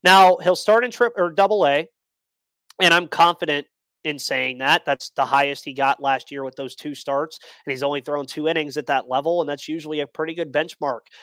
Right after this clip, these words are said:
for pitchers for the Pittsburgh Pirates, is to send them to Altoona. And sending him to Greensboro, really, I was thinking of a better way to say this.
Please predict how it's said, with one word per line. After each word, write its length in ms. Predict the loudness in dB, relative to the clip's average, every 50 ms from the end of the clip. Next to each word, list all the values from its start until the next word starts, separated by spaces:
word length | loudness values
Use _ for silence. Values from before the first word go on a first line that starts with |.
| -20 _ _
for 140 | -6 -6
pitchers 440 | -4 -4 -6 -8 -6 -8 -10 -10 -10
for 80 | -10 -12
the 80 | -8
Pittsburgh 360 | -8 -8 -8 -8 -8 -12 -4 0
Pirates, 400 | 2 2 2 2 0 -4 -8 -12
is 80 | -14
to 100 | -12 -12
send 300 | -12 -10 -10 -10 -8 -8
them 140 | -8 -6 -4
to 60 | -2
Altoona. 540 | -2 0 -2 -2 -4 -6 -8 -8 -8 -8 -10 -14 _ _ _ _ _ _ _ _ _
And 420 | 2 4 4 6 6 4 2 -2 -6 _ _ _ _ _ _ _ _ _ _ _ _ _ _ _ _ _ _ _ _ _ _ _ _ _ _ _ _ _
sending 340 | -2 2 2 4 4 4 2
him 160 | 2 2 0
to 100 | -2 -4
Greensboro, 1000 | -4 -8 _ -8 -4 -4 -2 -4 -4 -4 -2 2 2 4 4 4 2 0 -2 _ _ _ _ _ _ _ _ _ _
really, 600 | -6 -2 0 0 2 2 2 2 0 0 -4 _ -4
I 160 | -2 0 0 -2
was 160 | -4 -8 -10
thinking 300 | -12 -12 -10 -10 -12 -12
of 80 | -12
a 60 | -10 -8
better 240 | -6 -6 -4 -6
way 120 | -6 -8 -12
to 80 | -14
say 220 | -14 -12 -12 -10 -8
this. 240 | -8 -10 -10 -12